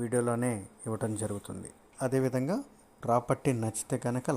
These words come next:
లైక్ చేయండి, నచ్చితే మాత్రమే. We don't beg for likes others. వీడియోలోనికి వెళ్తే, ఈ విధమైన మంచి కమర్షియల్ మార్కెట్ నడుస్తున్నటువంటి లొకేషన్లో ఎయిటీ ఫీట్ రోడ్ బేస్ చేసుకొని ఉన్నటువంటి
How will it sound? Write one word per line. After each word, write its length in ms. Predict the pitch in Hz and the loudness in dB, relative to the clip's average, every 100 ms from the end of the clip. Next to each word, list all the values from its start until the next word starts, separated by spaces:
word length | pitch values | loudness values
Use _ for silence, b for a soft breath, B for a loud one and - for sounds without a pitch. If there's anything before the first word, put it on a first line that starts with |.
| 110 | 0
లైక్ 180 | 104 - | -2 -6
చేయండి, 340 | 110 104 98 107 - | -6 -4 -6 -10 -8
నచ్చితే 380 | 113 - - 120 110 | -6 -6 -2 -2 0
మాత్రమే. 440 | 107 - 104 107 - - 120 | -4 -6 -8 -8 -12 -8 -6
We 80 | 107 120 | 0 2
don't 200 | 131 120 127 | 2 2 0
beg 120 | 123 - - - | 0 -6 -20 -6
for 140 | 127 107 107 | -6 -4 -4
likes 240 | 110 - - - 107 | -4 -6 -14 -12 -8
others. 260 | 107 101 - 220 - - - - B B B B B B B B B - - - - _ _ _ - 285 156 | -6 -6 -4 -6 -8 -20 -20 -20 B B B B B B B B B -20 -20 -20 -20 _ _ _ -20 -8 -2
వీడియోలోనికి 440 | 135 143 135 127 131 | 4 4 4 2 0
వెళ్తే, 180 | 127 185 | 2 2
ఈ 20 | 127 | 4
విధమైన 360 | 120 127 139 131 107 104 - - - - - - - - - - - 127 | 2 2 2 2 -2 -8 -20 -20 -20 -20 -20 -20 -20 -20 -20 -20 -16 -6
మంచి 220 | 120 123 147 - | -4 -2 -2 0
కమర్షియల్ 540 | 123 131 143 - 139 127 | 4 4 4 0 -2 0
మార్కెట్ 420 | 113 110 127 - 117 | 0 0 -4 -2 -2
నడుస్తున్నటువంటి 600 | 107 - 113 113 110 104 151 | -2 -6 -6 -4 -6 -4 -6
లొకేషన్లో 600 | - 113 104 - 135 277 277 - B B B - 113 | -2 -4 -4 -4 -4 -4 -6 -20 B B B -10 -6
ఎయిటీ 200 | 113 135 123 | -4 -4 -4
ఫీట్ 240 | 123 117 117 | -6 -2 0
రోడ్ 180 | 113 107 | 0 -2
బేస్ 180 | 113 - 120 | -4 -2 -4
చేసుకొని 340 | - - 113 107 | -4 -4 -4 -4
ఉన్నటువంటి 540 | 110 - 107 104 107 | -6 -4 -4 -4 -6